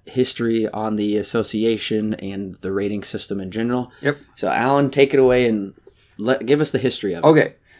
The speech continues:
Speaker 2: So, w-, yeah, we're gonna go back to nineteen twenty-two. Uh,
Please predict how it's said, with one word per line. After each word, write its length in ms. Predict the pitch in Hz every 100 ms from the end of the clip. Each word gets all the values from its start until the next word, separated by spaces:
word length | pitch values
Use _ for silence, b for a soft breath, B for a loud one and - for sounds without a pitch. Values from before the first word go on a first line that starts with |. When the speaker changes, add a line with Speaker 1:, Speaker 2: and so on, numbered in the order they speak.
| b
Speaker 2:
So, 480 | - 175 170 160 139
w-, 220 | 139 175
yeah, 120 | 156
we're 140 | 123 143
gonna 140 | 175
go 20 |
back 180 | 160 160
to 80 | 151
nineteen 360 | 135 143 143 139
twenty-two. 680 | 131 135 139 113 98 98 -
Uh, 340 | 120 120 113